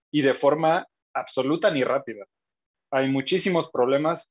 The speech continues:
en las fuentes de información, pero sobre todo hay muchísima complejidad que no queremos asumir como medios de comunicación, porque es más fácil decirle a la gente, "conacid contradice al gobierno federal.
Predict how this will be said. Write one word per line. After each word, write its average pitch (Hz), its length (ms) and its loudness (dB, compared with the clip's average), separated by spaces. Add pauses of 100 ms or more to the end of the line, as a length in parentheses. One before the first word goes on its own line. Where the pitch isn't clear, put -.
(120)
en 185 300 -2
las 143 160 0
fuentes 156 260 -4
de 147 60 -2
información, 135 540 -6
pero 147 120 -2
sobre 151 280 -2
todo 185 380 0 (1040)
hay 165 180 0
muchísima 202 760 -6
complejidad 143 840 -4
que 147 120 -2
no 156 260 -6
queremos 180 540 -4
asumir 151 480 -6
como 131 260 -2
medios 131 300 -4
de 123 80 -8
comunicación, 120 840 -6
porque - 240 -4
es 185 80 -2
más 202 200 -2
fácil 196 260 -4
decirle 180 300 0
a - 20 4
la 170 140 0
gente, 180 380 -10 (1120)
"conacid 160 520 0
contradice 165 580 2
al 139 80 2
gobierno 139 340 0
federal. 117 380 -8